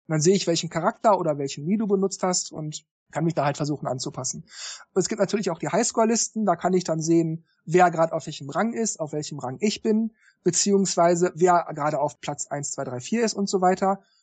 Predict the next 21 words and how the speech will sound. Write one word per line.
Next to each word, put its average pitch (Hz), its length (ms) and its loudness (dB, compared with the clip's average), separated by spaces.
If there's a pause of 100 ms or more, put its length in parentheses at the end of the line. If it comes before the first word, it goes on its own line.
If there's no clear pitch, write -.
(140)
Beziehungsweise 202 1000 4
kann 185 180 -2
ich 180 200 -2
auch 170 180 4
sehen, 160 540 -2
wer 170 200 2
zwischen 180 320 -2
mir 185 160 4
und 180 120 0
meinen 156 260 -2
Freunden 143 600 -4
auf 127 180 -10
welchem 123 280 -10
Rang 117 220 -10
ist. - 340 -10
Das 143 140 -4
funktioniert 156 380 0
auch 147 80 -2
alles 151 200 0
sehr 139 120 0
schnell. 196 380 2